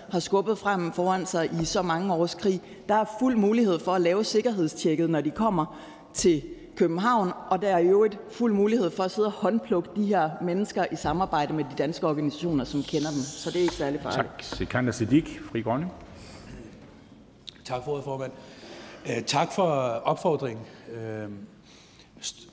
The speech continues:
Speaker 3: Frie Grønne synes jo slet ikke, at den aftale, der er indgået, er god nok. I virkeligheden så burde vi jo hjælpe alle de mennesker, der de sidste tyve år har hjulpet os i vores krig. Så aftalen er overhovedet ikke god nok.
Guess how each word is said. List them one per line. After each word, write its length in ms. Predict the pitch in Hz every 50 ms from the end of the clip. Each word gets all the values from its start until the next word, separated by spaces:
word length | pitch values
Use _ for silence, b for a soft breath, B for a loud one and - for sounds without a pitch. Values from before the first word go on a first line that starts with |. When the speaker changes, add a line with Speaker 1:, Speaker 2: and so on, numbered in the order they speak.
| - -
Speaker 3:
Frie 240 | - - - 147 160
Grønne 240 | 143 147 139 143 139
synes 220 | - - 143 127
jo 60 | 131 123
slet 140 | - 139
ikke, 160 | 135 131 135 120
at 200 | 110 - - -
den 100 | 127 120
aftale, 340 | 110 123 127 - 143 123
der 60 | 120 113
er 40 |
indgået, 300 | 117 120 120 - 120 110 110
er 100 | 113 113
god 280 | 113 - 135 120 120
nok. 240 | 110 101 92 98 101 - - - - - - - - - B B B B B B B B B B B - - - - -
I 60 | 127
virkeligheden 340 | 123 143 156 156 160 151 131
så 120 | - 139
burde 280 | 113 143 139 131 117 123
vi 80 | 127
jo 100 | 117 113
hjælpe 460 | 113 117 120 120 131 127 - 147 139 139 - - - - -
alle 380 | 160 156 160 170 185 180 147 - - - - -
de 100 | 139 131
mennesker, 400 | 123 123 123 123 - - 131 117 113 - - -
der 80 | - 113
de 80 | 117 107
sidste 240 | - 127 - -
tyve 340 | 113 - - 147 139 127 120
år 420 | 113 107 92 - - - - - - - - - - - - - - -
har 160 | - - -
hjulpet 360 | 123 127 120 120 117 110 135 113
os 240 | 107 104 - - - - -
i 80 | 143 135 117 107
vores 260 | 143 143 147 147 143
krig. 260 | - - - 113 95 - - - - - - - - - - - - - - - - - - - - - - b b b b b b b b b b -
Så 160 | - - 123
aftalen 480 | 113 110 117 139 151 147 - 151 135
er 40 | 123
overhovedet 400 | 117 123 120 101 131 143 151 143
ikke 120 | 131 123 -
god 180 | 123 113 104
nok. 200 | 104 95 92 -